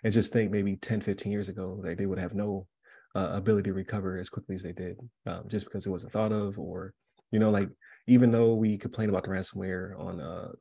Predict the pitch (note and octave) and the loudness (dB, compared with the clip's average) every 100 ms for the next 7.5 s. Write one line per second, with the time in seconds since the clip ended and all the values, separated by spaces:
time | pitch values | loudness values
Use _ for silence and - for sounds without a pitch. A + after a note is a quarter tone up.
0 | - F#2+ - - A#2 - G2+ F#2+ F#2+ - | -10 -8 -8 -2 0 0 -2 0 -2 -2
1 | F#2 F2+ F2+ - F#2 - F2+ E2 G2 F#2 | -6 -8 -8 -8 -8 -8 -8 -8 -8 -6
2 | F#2+ - G2 G2 F#2+ - G2 G#2 - - | -8 -8 -8 -6 -6 -6 -8 -8 -12 -20
3 | - - A#2+ B2 A2+ F#2+ F#2 F#2 G2 F#2+ | -10 4 6 6 4 0 -2 -4 -4 -2
4 | F#2 - F#2 F2 - F2+ F#2 F#2+ G2 F#2+ | -2 -4 -8 -8 -8 -10 -8 -8 -8 -6
5 | F#2+ G2 G2+ F#2+ F#2 G2 - G2 G#2 F#2 | -6 -4 -2 -2 -4 -8 -8 -6 -6 -6
6 | G2 G2 F2+ F2 F#2 G2 F#2 G2 A2 G2 | -4 -4 -6 -8 -10 -10 -12 -10 -4 -4
7 | F#2 F2+ - G2+ | -4 -8 -8 -8